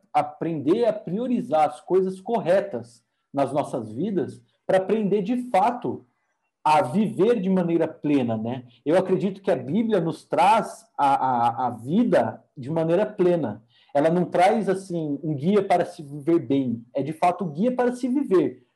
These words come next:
Porque ou você tá vivendo de maneira plena, ou você tá só meio que se arrastando, morrendo ali no, no dia a dia. E, e, e essa priorização do descanso revela muito as co-,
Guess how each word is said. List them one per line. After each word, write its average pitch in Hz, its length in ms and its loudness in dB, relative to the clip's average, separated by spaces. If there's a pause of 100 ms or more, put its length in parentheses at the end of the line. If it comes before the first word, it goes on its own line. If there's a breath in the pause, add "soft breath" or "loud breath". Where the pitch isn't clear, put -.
(120 soft breath)
Porque 175 180 0
ou 247 140 4
você 277 280 0
tá 196 200 2
vivendo 160 760 0
de 180 80 -2
maneira 156 380 0
plena, 151 560 -2 (180 loud breath)
ou 190 60 4
você 233 240 -2
tá 254 300 2
só 262 600 0 (360)
meio 240 260 0
que - 80 -6
se - 100 -4
arrastando, 226 560 2
morrendo 190 520 2
ali 175 200 4
no, 131 240 0 (240 loud breath)
no 160 160 0
dia 156 220 2
a 160 40 2
dia. 131 340 0 (520 soft breath)
E, 175 300 -2
e, 160 500 -2
e 185 240 -4
essa 185 220 0
priorização 196 580 2
do 196 80 0
descanso 180 520 -4
revela 196 320 2
muito 185 500 2
as - 100 -8
co-, 180 220 -2